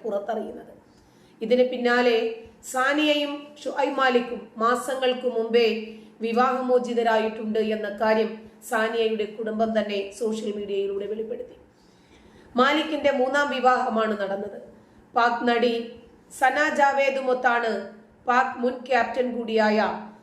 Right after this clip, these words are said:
മാലിക് പുതിയ ജീവിതം തുടങ്ങുന്നത്. അതേസമയം സന ജാവേദുമായിട്ടുള്ള വിവാഹത്തിന് ഷുഐബ് മാലിക്കിന്റെ കുടുംബങ്ങൾക്ക്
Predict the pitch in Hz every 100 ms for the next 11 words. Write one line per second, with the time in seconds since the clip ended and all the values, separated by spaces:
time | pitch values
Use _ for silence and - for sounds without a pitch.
0 | - _ - 226 247 254 - 240 214 214
1 | - - 240 240 226 226 214 214 202 -
2 | 220 220 247 - - _ _ _ _ -
3 | 226 269 277 285 269 269 262 254 254 254
4 | 294 294 269 262 254 254 247 240 240 233
5 | 240 226 240 247 233 240 226 208 - -
6 | - - _ - 247 294 294 294 285 277
7 | 277 254 262 254 254 - 233 233 254 254
8 | 247 - 214 208